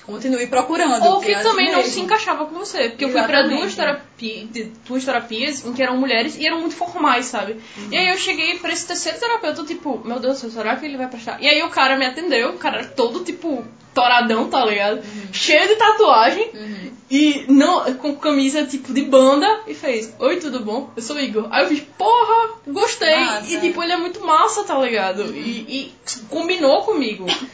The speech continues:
Speaker 2: Você tem que encontrar o profissional que também combine com o seu tipo de,
Speaker 1: Exatamente.
Speaker 2: de, de conversa.
Speaker 1: Exato. E, assim, é, também queria falar outra coisa que eu acho que é importante, até como futura profissional da área, falar.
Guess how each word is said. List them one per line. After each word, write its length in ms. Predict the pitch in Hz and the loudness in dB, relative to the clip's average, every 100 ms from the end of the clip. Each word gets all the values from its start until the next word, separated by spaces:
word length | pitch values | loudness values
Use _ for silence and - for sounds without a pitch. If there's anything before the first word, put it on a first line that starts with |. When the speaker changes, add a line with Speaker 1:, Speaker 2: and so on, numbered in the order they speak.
| - 226 | -14 -8
Speaker 2:
Você 180 | 269 | -6
tem 140 | 302 302 | -6 -8
que 80 | - | -10
encontrar 600 | 320 311 269 277 302 - | -8 -4 0 2 2 0
o 200 | 285 349 | -4 -2
profissional 680 | 339 302 294 - 262 233 254 | 0 0 0 -2 -2 -2 -4
que 100 | - | -4
também 300 | 269 262 262 | -4 -2 -2
combine 580 | 277 247 233 285 285 - | -2 -2 0 0 -2 -6
com 140 | - | -8
o 20 | 220 | -6
seu 140 | 220 | -6
tipo 120 | 220 | -8
de, 60 | 214 | -10
Speaker 1:
Exatamente. 760 | 214 214 202 233 254 208 202 | -4 -4 -4 -4 -4 -4 -8
Speaker 2:
de, 480 | 190 180 180 170 - | -10 -12 -14 -14 -16
de 100 | - | -16
conversa. 680 | 185 220 196 180 170 - 165 _ | -14 -10 -6 -4 -6 -10 -18 _
Speaker 1:
Exato. 380 | 202 208 185 185 | -14 -8 -8 -8
E, 240 | - 240 269 | -6 -2 0
assim, 480 | 311 285 233 220 208 214 | 0 -2 -6 -8 -8 0
é, 220 | 214 220 | 2 2
também 340 | 247 254 247 | 0 -2 -2
queria 300 | 285 277 269 | -2 0 -2
falar 360 | 269 269 240 208 | 2 0 2 -2
outra 220 | 220 240 | -2 -6
coisa 480 | - 220 208 220 214 | -6 -8 -8 -8 -8
que 120 | 220 | -4
eu 80 | 214 | 0
acho 240 | 214 214 | 0 -2
que 100 | - | -8
é 80 | 220 | -8
importante, 560 | 220 226 254 - 196 202 | -4 -2 -2 -2 -10 -10
até 160 | 202 | -8
como 180 | 202 214 | -10 -10
futura 300 | 220 233 226 | -10 -10 -10
profissional 380 | 214 214 220 202 | -8 -10 -10 -10
da 120 | 196 | -6
área, 160 | 185 190 | -6 -6
falar. 420 | - 190 180 180 | -6 -6 -6 -10